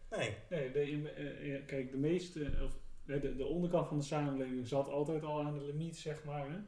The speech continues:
Speaker 2: Die kunnen het wel of net niet redden, dus die zijn sowieso de lul. Maar als je, de, de, zeg maar, degene die daarboven zitten, hebben allemaal wel iets ruimte, zeg maar, aan het eind van de maand, hè. Maar ja, als ineens drie, vierhonderd euro aan energie erbij komt, of misschien wel meer,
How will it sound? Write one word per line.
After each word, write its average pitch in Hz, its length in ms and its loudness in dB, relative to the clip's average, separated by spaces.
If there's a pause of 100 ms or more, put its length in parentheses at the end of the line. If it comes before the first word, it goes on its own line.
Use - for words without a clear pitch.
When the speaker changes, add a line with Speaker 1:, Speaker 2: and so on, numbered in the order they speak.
(380)
Speaker 2:
Die 123 100 -12
kunnen 123 320 0
het 117 80 -8
wel 123 180 0
of 117 80 -6
net 123 260 -4
niet 127 180 -10
redden, 139 360 -6
dus 123 240 -8
die 120 200 -8
zijn 110 260 -6
sowieso 113 360 -4
de 135 160 -4
lul. 151 300 -4 (440)
Maar 123 320 -2 (140)
als 143 220 -2
je, 139 220 0
de, 131 280 -4
de, 131 160 0
zeg 127 180 -8
maar, 127 100 -8
degene 131 480 -10
die 123 120 -6
daarboven 135 520 2
zitten, 120 220 -8
hebben 120 180 -6
allemaal 139 560 0
wel 139 320 4
iets 180 240 -4
ruimte, 117 460 0
zeg 113 260 -2
maar, 113 100 -4
aan 110 80 -4
het 110 100 -4
eind 123 180 -2
van 127 140 -6
de 120 80 -4
maand, 110 360 -6
hè. 160 140 -2 (1200)
Maar 160 140 4
ja, 151 340 6 (200)
als 160 200 4
ineens 156 300 0
drie, 180 260 0
vierhonderd 151 440 2
euro 139 280 8
aan 135 80 0
energie 135 400 0
erbij 135 260 -2
komt, 127 220 -8
of 127 80 -6
misschien 131 320 -6
wel 131 120 -4
meer, 147 460 2